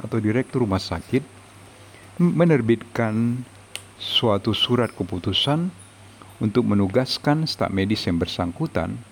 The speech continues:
untuk melakukan pelayanan medis di rumah sakit. Penugasan staf medis tersebut disebut sebagai penugasan klinis atau clinical appointment. Dengan memiliki surat penugasan klinis atau clinical appointment,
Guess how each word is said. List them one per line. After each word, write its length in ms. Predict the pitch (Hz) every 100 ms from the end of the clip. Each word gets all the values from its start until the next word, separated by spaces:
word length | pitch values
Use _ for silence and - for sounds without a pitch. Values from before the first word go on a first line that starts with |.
| -
untuk 240 | 175 156
melakukan 640 | 101 101 - 92 - 95 95
pelayanan 360 | 82 80 85
medis 360 | 82 78 87 -
di 80 | 85
rumah 240 | 82 82
sakit. 400 | - 120 - 76 - - - - - - - - -
Penugasan 560 | 165 104 104 - 98
staf 240 | 95 - 87
medis 400 | 85 87 85 -
tersebut 480 | 82 - 110 151 160
disebut 560 | 117 113 - 85 95 110 - -
sebagai 720 | - 101 87 80 76 92 101
penugasan 800 | 101 90 82 80 85 - 101 104
klinis 480 | 135 160 101 - - - - -
atau 480 | - 87 95 92 95
clinical 560 | 90 82 82 - 92
appointment. 640 | - 92 113 113 90 76 71 - - - - - - - -
Dengan 240 | 95 95 135
memiliki 560 | 143 127 117 117 120
surat 400 | 113 - 113 104
penugasan 560 | - 101 95 92 - 92
klinis 400 | 90 117 117 107
atau 240 | 92 90
clinical 480 | 87 107 101 95 85
appointment, 640 | 82 - 139 - 107 104